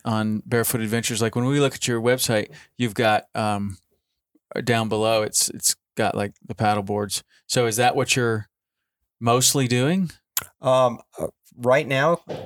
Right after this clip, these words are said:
Speaker 2: I have my guide license. I got my captain's license years ago when I was in Key Largo. Um, and up in Maryland,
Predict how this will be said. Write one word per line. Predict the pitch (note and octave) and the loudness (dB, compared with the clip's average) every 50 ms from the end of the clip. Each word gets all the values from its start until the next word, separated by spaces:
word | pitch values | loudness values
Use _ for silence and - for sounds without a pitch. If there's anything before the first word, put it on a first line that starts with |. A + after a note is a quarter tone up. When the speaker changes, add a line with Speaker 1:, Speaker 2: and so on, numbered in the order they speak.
| - - | -6 -4
Speaker 2:
I | A2+ A#2 A2 | -2 0 2
have | A2 A#2+ A#2 A#2 A2+ A#2 A2 - - | 2 2 4 4 2 0 -2 -6 -6
my | A2+ A2 G#2+ G#2+ G#2+ G#2 G2+ G2+ G2+ G2+ G2 F#2+ - _ _ _ _ _ _ _ _ _ _ _ _ _ _ - - A2 A2 | -2 0 2 2 4 2 2 2 0 0 -2 -4 -8 _ _ _ _ _ _ _ _ _ _ _ _ _ _ -14 -12 -12 -4
guide | A2 A#2 A2+ A#2+ B2 | 0 2 2 2 4
license. | A#2 A2 A2 A2 G#2+ - D#3 E3 - - - - - - _ _ _ _ _ _ - | 4 4 2 2 0 -2 -6 -6 -6 -8 -8 -10 -12 -16 _ _ _ _ _ _ -2
I | G#2+ G#2 G2+ | 0 0 2
got | G#2 G#2 G2+ | 2 0 2
my | G#2 G#2 | 0 -2
captain's | - - A#2 A#2+ - - A#2 A2 - | 0 2 0 0 2 0 -4 -2 0
license | A#2 A2+ A2+ G#2 - A2 G#2+ G#2 - - | 0 0 0 0 -2 -2 -4 -4 -2 0
years | A2 A2 A2 G#2 | 0 0 0 0
ago | A#2 A2+ A2 A2 | 0 0 0 0
when | A2 A2+ | 0 0
I | G#2+ G#2 | 0 0
was | G#2 G#2 - | 0 0 -2
in | A2 G#2+ G#2 G#2+ - _ _ _ _ | -2 -4 -4 -6 -10 _ _ _ _
Key | - B2 A2+ | -2 0 2
Largo. | G#2+ G#2+ G#2 G2+ G2+ G2 G2 G#2+ A#2+ - _ _ _ - - _ | 4 4 4 4 2 0 0 0 -4 -8 _ _ _ -20 -6 _
Um, | G#2 G2 G2 G2 G2 F#2+ F#2+ F#2+ - _ _ _ _ _ _ _ _ _ - - _ _ _ _ _ | -2 0 0 0 0 -2 -2 -4 -10 _ _ _ _ _ _ _ _ _ -20 -20 _ _ _ _ _
and | E3 A2+ G#2 G#2 G#2 G#2 G#2 G#2 G#2 G2+ G2+ G2+ G2+ - - - - - - _ _ _ _ _ _ _ _ _ _ _ _ _ _ _ _ _ _ _ _ _ _ _ _ _ _ _ _ _ | -4 -2 0 2 2 2 2 2 2 0 -2 -4 -6 -4 -4 -6 -6 -10 -12 _ _ _ _ _ _ _ _ _ _ _ _ _ _ _ _ _ _ _ _ _ _ _ _ _ _ _ _ _
up | - A#2 A#2+ - | 0 0 2 2
in | C3 A#2 | 0 0
Maryland, | A2 A2 A#2 C3+ D3 C#3 A#2 A2 A2 A2 A2 B2 | 0 0 2 2 2 2 2 2 0 -2 -4 -10